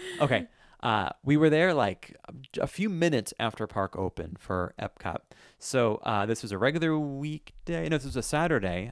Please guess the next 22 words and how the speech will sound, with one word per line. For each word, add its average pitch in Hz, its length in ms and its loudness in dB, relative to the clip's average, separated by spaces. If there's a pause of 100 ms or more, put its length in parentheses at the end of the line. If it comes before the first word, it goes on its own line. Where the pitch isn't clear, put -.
a - 60 -16
Saturday 135 320 -2
of 143 80 -2
a 139 40 -2
holiday 135 340 -2
weekend. 90 520 -8 (460)
And, 101 400 -4
uh, 92 220 -2
park 143 260 -2
opened 135 240 0
at - 120 -4
eight 143 200 -2
thirty 156 200 2
for - 120 -10
early 147 320 -2
entry 147 520 -4
and 107 220 -2
nine 110 240 2
A 110 100 2
M 104 140 0
for 101 300 -2
regular 92 640 -2